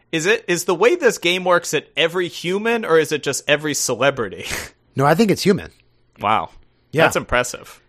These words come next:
Speaker 2: It is impressive. I mean, that's,
Speaker 1: Wow.
Speaker 2: that's how many people, I mean, you, you think about, like, you know, like,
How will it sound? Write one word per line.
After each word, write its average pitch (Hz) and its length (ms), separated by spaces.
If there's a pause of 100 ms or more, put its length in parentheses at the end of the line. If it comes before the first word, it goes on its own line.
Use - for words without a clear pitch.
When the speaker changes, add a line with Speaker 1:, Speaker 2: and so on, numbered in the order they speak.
Speaker 2:
It 135 140
is 196 140
impressive. - 440
I 165 60
mean, 139 120
that's, 170 120
Speaker 1:
Wow. 120 220 (140)
Speaker 2:
that's 165 180
how 175 160
many 180 160
people, 165 240
I 156 120
mean, 160 180 (240)
you, 170 140
you 180 120
think 214 200
about, 156 260
like, 143 220 (300)
you 147 100
know, 147 120
like, 139 240